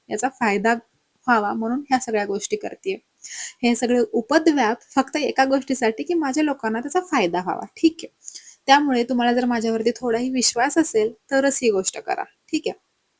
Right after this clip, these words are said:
आता बघा, तुम्हाला त्या ग्रुपमध्ये simply, अ,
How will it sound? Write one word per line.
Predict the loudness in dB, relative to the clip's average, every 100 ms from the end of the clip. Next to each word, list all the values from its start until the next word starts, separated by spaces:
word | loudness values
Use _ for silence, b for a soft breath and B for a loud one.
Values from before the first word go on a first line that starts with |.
| _ _ _ 2
आता | 2 4 4
बघा, | 2 -4 B B B B _
तुम्हाला | 2 4
त्या | 6 6
ग्रुपमध्ये | 4 4 4
simply, | 2 4 4 4 2 2 4 0
अ, | 0